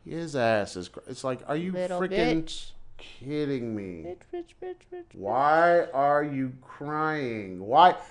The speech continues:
Speaker 1: You don't have a child.
Speaker 2: He
Speaker 1: You're not
Speaker 2: is
Speaker 1: even,
Speaker 2: a child.
Speaker 1: you're not even married.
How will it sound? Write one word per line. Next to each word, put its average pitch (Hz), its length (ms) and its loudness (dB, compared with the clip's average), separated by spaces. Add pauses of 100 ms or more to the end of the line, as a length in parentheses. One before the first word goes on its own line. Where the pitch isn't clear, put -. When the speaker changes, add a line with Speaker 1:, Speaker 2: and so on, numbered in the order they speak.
(120)
Speaker 1:
You 165 180 2
don't 202 220 6
have 156 280 0
a 160 60 4
child. 135 640 0 (1160)
Speaker 2:
He - 80 2
Speaker 1:
You're 208 180 10
not 151 200 12
Speaker 2:
is 147 100 12
Speaker 1:
even, 160 200 6
Speaker 2:
a 330 280 8
child. 302 320 8
Speaker 1:
you're 190 120 10
not 185 240 10
even 123 420 2
married. 123 580 2